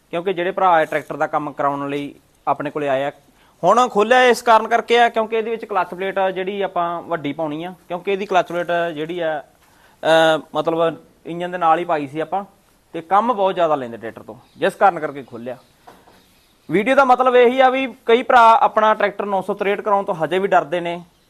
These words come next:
ਵੀ ਕੀ ਉਹਦੇ ਵਿੱਚ ਕੋਈ ਕਮੀ ਪੈ ਜਾਊਗੀ ਜਾਂ ਟਰੈਕਟਰ ਖਚਾਈ ਨਾ ਕਰੂਗਾ ਜਾਂ ਟਰੈਕਟਰ ਤੇਲ ਵੱਧ ਖਾਊਗਾ।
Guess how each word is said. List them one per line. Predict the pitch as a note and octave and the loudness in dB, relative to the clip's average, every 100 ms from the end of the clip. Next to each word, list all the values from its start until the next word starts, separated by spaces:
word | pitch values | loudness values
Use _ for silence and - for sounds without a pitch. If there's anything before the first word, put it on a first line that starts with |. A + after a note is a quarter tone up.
| _ _ _ | _ _ _
ਵੀ | E3+ | -6
ਕੀ | F3+ G#3 G#3+ | -4 -2 0
ਉਹਦੇ | G#3+ G#3 | 2 2
ਵਿੱਚ | G3+ G3+ | -2 -4
ਕੋਈ | G3 F#3+ F#3+ | -2 0 0
ਕਮੀ | F#3 E3+ E3+ | 0 0 0
ਪੈ | F3 | -2
ਜਾਊਗੀ | E3+ E3+ F3+ | -2 -2 -4
ਜਾਂ | F3 E3 | -2 -2
ਟਰੈਕਟਰ | E3+ E3 | -4 -6
ਖਚਾਈ | D#3+ D3+ D3+ D#3 | -8 -2 -2 0
ਨਾ | E3 | -4
ਕਰੂਗਾ | D#3+ E3+ E3 E3+ | -4 -4 -4 -2
ਜਾਂ | E3 E3 | -2 -4
ਟਰੈਕਟਰ | D#3+ D#3 D#3+ D#3+ D#3 - _ _ _ _ _ | -4 -4 0 2 0 -4 _ _ _ _ _
ਤੇਲ | F3 F3 | -4 0
ਵੱਧ | F3 F3+ | 0 0
ਖਾਊਗਾ। | F3 F3 E3 E3 | -2 -2 -2 -2